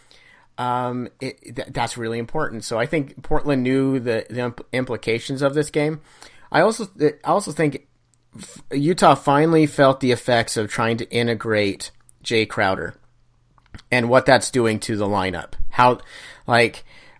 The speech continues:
uh, last night, uh, we, we had a, we, we had a reappearance of the, um, the, the Quinn Snyder just throwing everything at the, at the wall type of,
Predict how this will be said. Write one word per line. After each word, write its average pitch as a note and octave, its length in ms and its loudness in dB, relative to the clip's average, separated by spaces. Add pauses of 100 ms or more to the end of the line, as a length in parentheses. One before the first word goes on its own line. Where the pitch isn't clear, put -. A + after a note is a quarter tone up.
uh, C3 140 2
last E3 420 -2
night, C3+ 400 0 (560)
uh, - 120 -8 (200)
we, C#3 240 0
we C#3 220 2
had C#3 180 6
a, B2 380 4
we, B2+ 260 -6
we B2+ 160 -2
had C3 240 0
a A#2 400 0
reappearance C3 1040 2 (140)
of A2 500 -2 (140)
the, A2 800 -4
um, A2 500 -8 (1300)
the, G#2+ 500 -4 (1080)
the A#2+ 180 -6
Quinn E3+ 260 4
Snyder C3 720 4 (300)
just - 340 0
throwing D3+ 440 6
everything C3+ 420 2
at B2 160 0
the, - 140 -8
at A#2+ 140 2
the B2 80 -2
wall A#2+ 420 2
type A2 340 -2
of, G#2 300 -2